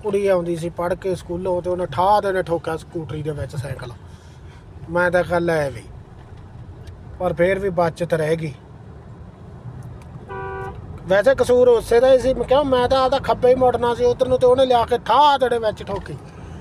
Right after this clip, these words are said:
ਸਾਈਕਲ ਹੀ ਜੀ ਤੇ ਉਹਦਾ ਚੱਕਾ ਤਾਂ ਹੋ ਗਿਆ ਵਿੰਗਾ। ਤੇ ਪਰ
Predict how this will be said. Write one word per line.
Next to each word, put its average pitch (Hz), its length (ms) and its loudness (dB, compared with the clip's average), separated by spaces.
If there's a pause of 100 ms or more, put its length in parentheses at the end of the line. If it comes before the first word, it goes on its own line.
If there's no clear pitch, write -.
(280)
ਸਾਈਕਲ 196 380 2
ਹੀ 190 60 0
ਜੀ 196 160 -4
ਤੇ 220 80 0
ਉਹਦਾ 214 160 2
ਚੱਕਾ 202 320 0
ਤਾਂ 202 100 4
ਹੋ 185 120 4
ਗਿਆ 226 140 2
ਵਿੰਗਾ। 180 380 2 (1160)
ਤੇ 170 60 -8
ਪਰ 170 540 2